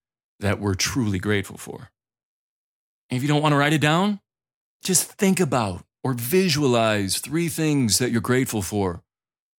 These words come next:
when you wake up or before you go to bed or both. You can do a gratitude jar. Get one of those decorative mason jars, little slips of paper, write down things that you're grateful for every day.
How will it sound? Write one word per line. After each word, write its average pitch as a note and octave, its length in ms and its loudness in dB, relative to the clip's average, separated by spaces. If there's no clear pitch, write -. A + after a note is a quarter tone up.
when B2 120 2
you B2 80 4
wake B2+ 200 2
up A#2+ 340 2
or A2 80 -6
before B2 240 0
you B2 60 2
go B2+ 80 4
to A#2+ 80 2
bed A#2 360 2
or A#2 80 2
both. A#2 440 -2
You - 60 -14
can D#3+ 80 0
do C#3+ 100 2
a C3 40 0
gratitude C#3 580 2
jar. F#2+ 600 0
Get A#2+ 60 -8
one A#2 120 -4
of A2 40 -2
those G2 240 -6
decorative A2+ 720 -2
mason A#2 440 2
jars, B2+ 580 0
little B2 100 0
slips A#2+ 300 2
of G#2+ 80 -2
paper, B2 540 0
write A#2 180 0
down A#2 160 -2
things A#2+ 220 0
that B2 80 -4
you're G#2 80 -6
grateful A#2+ 360 -2
for C3 420 -4
every A#2+ 180 2
day. B2 360 0